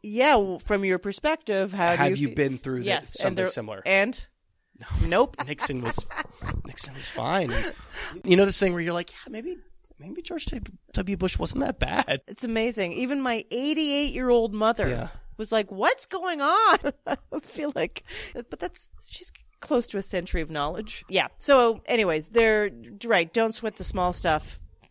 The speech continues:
Speaker 1: Well, good thing there's probably plenty of big stuff. <laughs> So I don't sweat the small stuff.
Speaker 2: There's a lot to be said for neuroses. Th-,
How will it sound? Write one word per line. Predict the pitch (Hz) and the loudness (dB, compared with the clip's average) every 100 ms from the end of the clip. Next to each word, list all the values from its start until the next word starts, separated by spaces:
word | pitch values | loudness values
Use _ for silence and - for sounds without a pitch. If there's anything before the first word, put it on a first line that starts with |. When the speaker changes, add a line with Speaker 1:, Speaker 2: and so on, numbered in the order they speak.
| 202 | 0
Speaker 1:
Well, | 202 | 2
good | 190 226 220 | 6 4 4
thing | 208 196 | 0 0
there's | 180 | -4
probably | - 180 165 156 151 | -2 0 2 0 -4
plenty | _ - 180 165 | _ -4 -4 -2
of | 143 | -6
big | 135 - | -8 -12
stuff. | - - - - - | -10 -4 -2 4 2
<laughs> | - - - - - - - - 277 - - | 2 -14 -18 -20 -20 -18 -16 -2 -2 -2 -10
So | - 311 247 | -8 -4 -4
I | 240 | -2
don't | 294 277 | -4 -4
sweat | - 202 - | -4 -4 -4
the | - | -12
small | - - 135 | -4 -4 -4
stuff. | - 143 | -4 -4
Speaker 2:
There's | 143 131 | -2 -2
a | |
lot | 143 139 | -2 -2
to | - | -4
be | 120 | -6
said | - 113 | -4 -6
for | - 110 | -8 -12
neuroses. | 110 107 107 - 110 107 - - - - _ _ | -10 -10 -8 -8 -8 -6 -6 -4 -8 -12 _ _
Th-, | - | -16